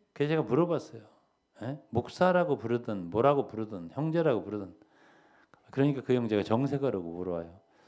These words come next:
"아니, 형제님 이렇게 물어-, 형제, 형제, 형제 이렇게 하면은 기분 안 나쁘세요?" 이런 식으로.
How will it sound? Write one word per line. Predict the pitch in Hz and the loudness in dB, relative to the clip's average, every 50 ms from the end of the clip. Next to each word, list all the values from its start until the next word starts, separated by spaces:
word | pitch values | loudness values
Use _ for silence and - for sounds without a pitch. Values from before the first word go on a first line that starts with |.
| _ _ _ | _ _ _
"아니, | - 101 95 95 95 92 | -8 -4 -4 -4 -4 -4
형제님 | - 139 160 165 160 170 160 151 135 117 107 | -4 -4 -4 -2 0 0 0 0 0 0 0
이렇게 | 98 104 104 - - 90 | 0 -2 -2 -2 -4 -6
물어-, | 82 92 98 101 98 - - - 110 92 - | -4 -2 -2 -2 -2 -2 -8 -18 -20 -10 -4
형제, | 127 143 151 156 147 - 113 | 0 0 0 0 0 -4 -4
형제, | 117 151 160 160 156 156 156 151 139 127 - - | -2 0 0 2 4 4 4 4 4 0 -4 -4
형제 | - 156 165 165 160 147 151 127 107 | -2 -2 0 0 2 6 6 6 6
이렇게 | 104 107 107 - - 113 | 6 2 2 0 0 0
하면은 | 107 104 101 95 95 101 107 107 - - - - _ | 0 0 -2 -2 -2 -2 -4 -6 -8 -14 -20 -20 _
기분 | - - - 107 101 85 | -12 -12 -8 -6 -6 -6
안 | 85 87 | -6 -4
나쁘세요?" | 92 101 98 - 95 - - 90 98 120 - - _ _ _ _ _ _ _ _ - | -6 -6 -6 -6 -10 -10 -10 -10 -12 -12 -14 -16 _ _ _ _ _ _ _ _ -6
이런 | 104 101 95 | -4 -4 -4
식으로. | 82 87 80 85 107 135 - | -4 -6 -8 -8 -10 -10 -12